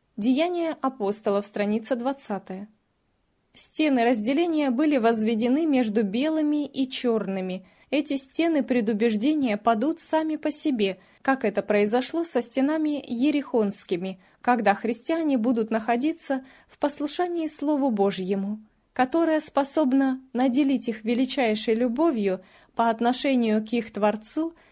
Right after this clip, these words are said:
и безраздельной любовью к своим ближним.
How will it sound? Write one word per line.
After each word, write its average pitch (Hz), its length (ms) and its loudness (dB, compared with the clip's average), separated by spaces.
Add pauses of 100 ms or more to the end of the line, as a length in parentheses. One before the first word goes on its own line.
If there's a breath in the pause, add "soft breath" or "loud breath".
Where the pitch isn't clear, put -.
(140 soft breath)
и 254 100 2
безраздельной 285 880 2
любовью 294 680 0
к - 80 -14
своим 269 480 2
ближним. 196 580 -2